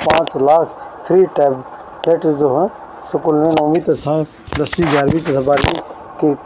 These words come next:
कक्षा के छात्रों को दिए जाएंगे। इस योजना के तहत क्या नौवीं कक्षा के छात्र इसके include हैं या नहीं हैं,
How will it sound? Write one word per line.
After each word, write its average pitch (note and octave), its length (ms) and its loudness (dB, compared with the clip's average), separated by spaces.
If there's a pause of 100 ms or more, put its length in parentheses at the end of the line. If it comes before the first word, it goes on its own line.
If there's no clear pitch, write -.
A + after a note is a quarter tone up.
कक्षा D3+ 400 0
के C#3 160 -2
छात्रों D3 340 -2
को C#3+ 160 -2
दिए C#3 200 2
जाएंगे। C3+ 360 2 (440)
इस - 180 -6
योजना D3+ 360 4
के D#3+ 140 0
तहत - 220 -2
क्या D3+ 120 4
नौवीं D3+ 400 0
कक्षा D#3 180 -2
के C#3+ 80 -2
छात्र D3+ 300 -4
इसके D#3 360 -2 (720)
include D#3+ 360 2
हैं E3 240 2
या D3 160 2
नहीं C3 200 0
हैं, F#3 100 0